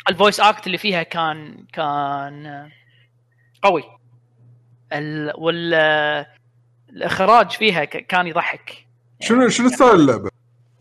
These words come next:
Speaker 1: ستايل اللعبة، آم، هي تاكتكس، بس كأنه بورد جيم تاكتكس، بيشو. شلون
Speaker 2: مم.
Speaker 1: اللي مثلًا،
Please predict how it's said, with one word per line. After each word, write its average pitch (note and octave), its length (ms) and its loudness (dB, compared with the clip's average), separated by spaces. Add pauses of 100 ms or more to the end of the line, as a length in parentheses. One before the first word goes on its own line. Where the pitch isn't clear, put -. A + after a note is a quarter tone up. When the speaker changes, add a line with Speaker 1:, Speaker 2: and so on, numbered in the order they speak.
(600)
Speaker 1:
ستايل B3 360 4
اللعبة، F#3+ 420 2 (280)
آم، F#3+ 720 2 (120)
هي G#3+ 200 0
تاكتكس، - 840 -2 (260)
بس F3+ 280 -2
كأنه C4 400 0
بورد A#3 320 2
جيم A#3 200 2
تاكتكس، - 640 -4
بيشو. C#3+ 420 -14 (1200)
شلون C3 300 2
Speaker 2:
مم. G#2+ 120 -2
Speaker 1:
اللي E3 260 -8 (100)
مثلًا، D#3+ 720 -6